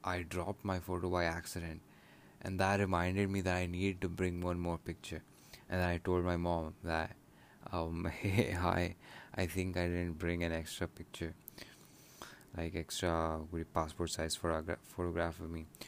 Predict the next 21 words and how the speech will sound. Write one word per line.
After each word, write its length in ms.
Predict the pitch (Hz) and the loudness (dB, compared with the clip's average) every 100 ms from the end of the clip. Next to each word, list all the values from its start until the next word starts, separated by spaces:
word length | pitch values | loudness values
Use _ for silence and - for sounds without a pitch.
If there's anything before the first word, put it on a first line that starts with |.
| - - | -16 -8
And 180 | 92 87 | -6 -4
she 100 | 92 | -2
got 180 | 85 78 | -2 -2
mad 400 | 78 82 85 85 | -4 0 2 0
at 100 | 80 | -2
me, 220 | 80 90 - - - - - - - - | -6 -8 -14 -20 -20 -20 -20 -20 -10 -2
which 160 | 110 104 | 2 4
is, 260 | 107 92 90 | 4 2 0
um, 540 | 87 82 80 82 80 80 - - - - 101 101 90 87 | 0 0 -2 -6 -10 -12 -20 -18 -18 -16 -12 -10 -10 -10
ge-, 140 | - - - - | -12 -10 -12 -8
expected, 600 | 104 - 92 85 104 117 113 - - - | -6 0 0 2 2 0 -2 -16 -20 -4
genuine. 520 | 90 87 87 98 104 - | 2 2 2 0 -2 -2
Any, 280 | 90 92 90 - 95 | 2 2 2 0 2
any 180 | 104 | 4
parent, 540 | 113 98 95 117 123 - - | 4 4 6 4 2 -8 -4
any, 480 | 95 95 95 95 - | 0 2 2 0 0
uh, 240 | 87 85 82 | -2 0 -2
guardian, 640 | 82 85 85 98 117 117 - - - - - - - - - - | 0 0 2 0 -4 -6 -14 -18 -18 -16 -16 -18 -20 -20 -20 -4
any, 500 | 107 110 117 120 117 | 2 4 4 4 2
um, 800 | - 104 98 92 90 90 87 87 | 0 4 6 6 4 2 0 0
uh, 160 | 85 | -2